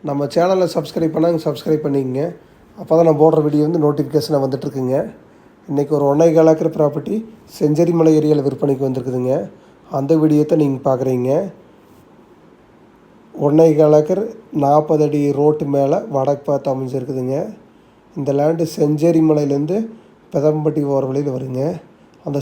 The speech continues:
செஞ்சேரிமலை பெதம்பட்டி மெயின் ரோடு வழியில ஏக்கர் ஒன்றரை கோடிக்கு போயிட்டுருக்குதுங்க. அந்த மெயின் ரோட்லேருந்து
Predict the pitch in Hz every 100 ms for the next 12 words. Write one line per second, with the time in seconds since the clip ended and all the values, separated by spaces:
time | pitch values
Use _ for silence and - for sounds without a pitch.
0 | - 151 160 165 165 160 151 147 151 143
1 | 143 160 143 143 139 139 135 131 139 139
2 | 190 247 - - _ - 147 147 147 135
3 | 135 135 151 143 147 143 143 135 131 175
4 | 226 - - _ 190 143 170 165 156 165
5 | 156 160 151 151 277